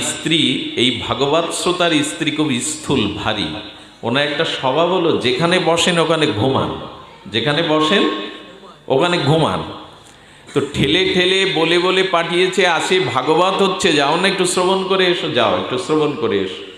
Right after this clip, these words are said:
যখনই বারবার অনুরোধ করেছে তখন উনি যাওয়ার জন্য মানসিক প্রস্তুতি নিলেন।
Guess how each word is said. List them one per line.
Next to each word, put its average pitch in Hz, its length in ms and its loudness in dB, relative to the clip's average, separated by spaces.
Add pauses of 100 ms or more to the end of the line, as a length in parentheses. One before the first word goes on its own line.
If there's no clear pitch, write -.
(880)
যখনই 127 680 0 (580)
বারবার 151 680 2
অনুরোধ 196 360 4
করেছে 196 640 2 (580)
তখন 170 320 2
উনি 175 280 2
যাওয়ার 135 360 2 (140)
জন্য 180 260 0
মানসিক 147 480 0 (100)
প্রস্তুতি 131 500 -2
নিলেন। 92 360 -2